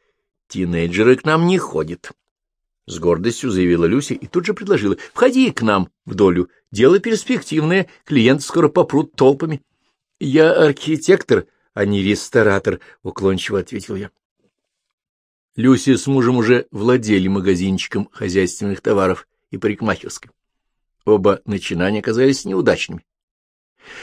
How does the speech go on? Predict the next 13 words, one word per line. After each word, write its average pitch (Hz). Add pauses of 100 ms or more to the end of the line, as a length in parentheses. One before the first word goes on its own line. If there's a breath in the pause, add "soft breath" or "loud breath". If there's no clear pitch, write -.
(180 loud breath)
Магазин 180
был 143
расположен 123
в 117
заведомо 113
непроходном 110
месте, 214
а 117
парикмахерскую 123
задавили 185 (180 loud breath)
более 160
организованные 135
конкуренты. 107